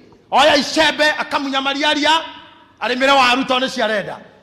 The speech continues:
Na kũrĩa tonyaga mũgũnda kũmunya waru, tondũ nĩ gũthũkia ũti. Nĩ gũthũkia thara wake. Koguo wakora mũrĩmi akĩmunya waru,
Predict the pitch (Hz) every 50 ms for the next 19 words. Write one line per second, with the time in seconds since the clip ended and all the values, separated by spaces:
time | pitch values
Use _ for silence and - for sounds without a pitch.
0 | _ - 196 196 - 277 302 330 - 302 311 320 311 302 294 277 311 311 294 -
1 | - 285 277 277 277 277 277 277 277 277 285 330 370 381 - - - - - -
2 | - 269 262 240 240 233 262 233 233 214 262 - 247 214 202 185 175 - - -
3 | 135 - - - - - - - - _ _ - - _ - 226 226 240 233 214
4 | 190 - - 226 190 165 170 139 139 143 147 147 143 135 - 147 - - _ _
5 | _ _ _ _ _ _ _ _ _ _ _ _ _ _ _ _ _ _ _ _
6 | - 294 294 277 285 - 294 285 - - 277 285 302 294 311 311 311 311 302 320
7 | 320 311 320 285 285 302 302 302 285 277 262 254 247 262 269 262